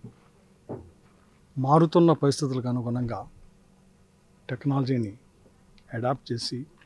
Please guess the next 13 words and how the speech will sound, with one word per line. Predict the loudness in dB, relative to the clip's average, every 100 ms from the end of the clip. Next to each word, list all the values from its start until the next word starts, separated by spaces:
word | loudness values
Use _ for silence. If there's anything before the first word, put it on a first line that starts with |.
| _ _ _ _ -18
స్టూడెంట్స్‌కి, | -10 0 2 4 2 -2 -4 -6 -14 _ _ -2
ఈ | 0
ప్రాంత | 2 4 4 2
స్టూడెంట్స్‌కి | -2 -2 -2 -4 -8 -12 -14 _ -6
అందుబాటులో | -2 -2 -4 -6 -8
తీసుకొచ్చిన | -8 -12 -12 -12 -12 -12 -14 _ _ -20 -20 -20 _ -20 -20 -20 -20 _ _ _ _ _ _ _ _
సంస్థ | -8 -2 0 0 2
ఏదైనా | 2 0 -2
ఉంది | -2 -2
అంటే | -4 -4 -8
అది | -10 -8 -6 -4
ఏఎస్ఎన్ | -6 -8 -10 -12
కాలేజ్. | -14 -14 -14 -14 -16